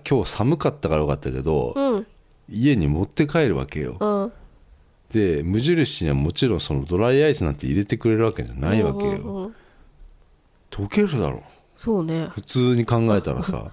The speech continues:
Speaker 2: うん。
Speaker 1: その普通のアイスなんだからさ、
Speaker 2: うん。
Speaker 1: どういうことだよっていうことを言いたいの、
Speaker 2: <laughs>
Speaker 1: 俺は。
Speaker 2: なんで売るのかって？
Speaker 1: 無印良品。そうだよ。その場で食えっつうのかっていうね。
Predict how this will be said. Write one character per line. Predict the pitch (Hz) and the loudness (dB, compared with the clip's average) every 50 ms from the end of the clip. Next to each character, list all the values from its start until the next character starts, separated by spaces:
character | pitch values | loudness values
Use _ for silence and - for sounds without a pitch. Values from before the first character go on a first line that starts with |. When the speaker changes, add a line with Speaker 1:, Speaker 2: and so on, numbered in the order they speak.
| - - | -10 -6
Speaker 2:
う | 220 202 | -4 -4
ん。 | 196 180 - - _ _ _ _ _ _ | -4 -4 -8 -14 _ _ _ _ _ _
Speaker 1:
そ | - - 87 | -8 -6 -4
の | 85 82 | -4 -4
普 | - - | -6 -8
通 | - - 139 135 127 | -4 0 0 2 2
の | 123 120 | 2 2
ア | 117 110 | 2 2
イ | 101 | 2
ス | - 98 | 0 0
な | 87 | 0
ん | 78 | 0
だ | 71 64 | 0 0
か | 65 | -2
ら | 67 71 | -2 -4
さ、 | - - - 208 208 196 | -4 -4 -2 -2 0 -2
Speaker 2:
う | 190 | -4
ん。 | 196 - _ _ _ _ _ _ _ _ _ _ _ _ _ _ _ _ _ _ _ - _ _ _ _ _ _ _ _ _ _ - - - - - - 101 - | -6 -12 _ _ _ _ _ _ _ _ _ _ _ _ _ _ _ _ _ _ _ -20 _ _ _ _ _ _ _ _ _ _ -20 -20 -20 -20 -20 -18 -6 -2
Speaker 1:
ど | - 104 127 | 0 2 4
う | 143 165 | 4 2
い | |
う | 170 | 2
こ | - 190 190 | 2 0 0
と | - 202 196 | 2 2 4
だ | 165 104 78 | 4 4 2
よ | 73 | 0
っ | |
て | 71 - - - | -2 -4 -6 -4
い | |
う | 73 | -4
こ | - 95 | -4 0
と | - 120 | 2 2
を | 101 | 2
言 | 80 80 | 2 0
い | 87 | 0
た | 92 104 | -2 -2
い | 95 82 | -2 -2
の、 | 73 69 65 | -2 -2 -2
Speaker 2:
<laughs> | |
Speaker 1:
俺 | 65 69 | -2 -4
は。 | 67 65 65 58 - _ _ _ - - _ _ _ _ - | -4 -4 -6 -8 -10 _ _ _ -20 -20 _ _ _ _ -8
Speaker 2:
な | 226 190 196 | -6 -4 -2
ん | - | -2
で | 180 180 175 | 0 0 0
売 | 170 170 175 180 | 0 0 0 2
る | 190 202 185 | 2 2 2
の | 175 170 151 | 0 0 -2
か | 131 131 139 | -2 -4 -4
っ | 143 | -6
て？ | - - 160 | -8 -8 -8
Speaker 1:
無 | 170 | -6
印 | |
良 | 190 - | -6 -8
品。 | - - - _ _ _ | -12 -18 -20 _ _ _
そ | - - - 131 120 | -8 -2 0 2 2
う | 98 | 2
だ | 82 | 0
よ。 | 73 | -2
そ | - - 127 | -2 0 0
の | 135 156 | 2 2
場 | 160 175 170 | 2 2 2
で | 165 | 2
食 | 156 143 - - 190 | 0 -2 0 0 0
え | 165 | 0
っ | |
つ | - - 98 | 2 0 -2
う | 85 | -2
の | 80 71 | -2 -4
か | - - | -6 -8
っ | - | -8
て | - - - - | -10 -10 -8 -6
い | 67 64 | -6 -4
う | 64 | -4
ね。 | 67 95 147 185 | -2 -2 -4 -4